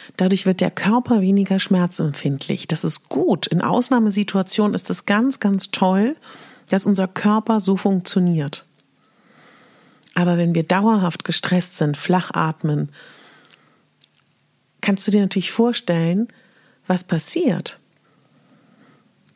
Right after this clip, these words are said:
Und sich das bewusst zu machen, dass das flache Atmen, dass das nicht tiefe Atmen, dass der falsche Atemrhythmus unserem Körper signalisiert, wir sind in einer Panik- und in einer Notsituation.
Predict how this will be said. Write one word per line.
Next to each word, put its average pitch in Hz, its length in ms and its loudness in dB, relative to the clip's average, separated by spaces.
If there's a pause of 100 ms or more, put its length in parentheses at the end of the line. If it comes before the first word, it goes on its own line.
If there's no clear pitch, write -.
(320)
Und 214 100 2
sich 208 140 -2
das 262 180 0
bewusst 247 380 0
zu - 120 0
machen, 170 360 0
dass 170 160 -2
das - 180 -6
flache 226 360 0
Atmen, 202 600 0 (800)
dass 185 120 0
das 185 200 -2
nicht 233 340 2
tiefe 220 380 -2
Atmen, 165 580 0 (460)
dass 180 160 -2
der 175 140 0
falsche 254 540 -2
Atemrhythmus 175 1080 -2 (640)
unserem 269 520 2
Körper 220 440 0
signalisiert, 196 920 0 (460)
wir 196 120 0
sind 220 160 2
in 208 100 2
einer 180 80 0
Panik- 226 540 0
und 214 120 0
in 190 120 0
einer 180 140 2
Notsituation. 180 1300 0